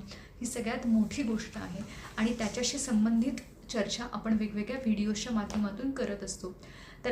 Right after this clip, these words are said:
आजचा जो विषय, विषय आहे व्हिडिओचा, तो असा आहे की आपल्याला जेव्हा काहीही करण्याचं मन होत नाही किंवा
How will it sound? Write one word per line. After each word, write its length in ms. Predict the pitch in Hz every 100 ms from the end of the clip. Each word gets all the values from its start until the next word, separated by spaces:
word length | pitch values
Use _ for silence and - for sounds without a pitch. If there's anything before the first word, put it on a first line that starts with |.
| 240
आजचा 380 | 220 214 - 269
जो 140 | 269 233
विषय, 320 | 220 - 208
विषय 300 | 208 214 233
आहे 240 | 226 208
व्हिडिओचा, 500 | 208 208 202 196 196
तो 120 | 202
असा 260 | 202 185 214
आहे 260 | 196 165 214
की 240 | - 349 - - - -
आपल्याला 400 | 208 208 247 269
जेव्हा 300 | 277 233 240
काहीही 680 | 247 254 214 226 254 294 262 -
करण्याचं 520 | 220 220 233 269 226
मन 200 | 208 247
होत 280 | 220 208 202
नाही 220 | 196 185
किंवा 320 | 202 202 220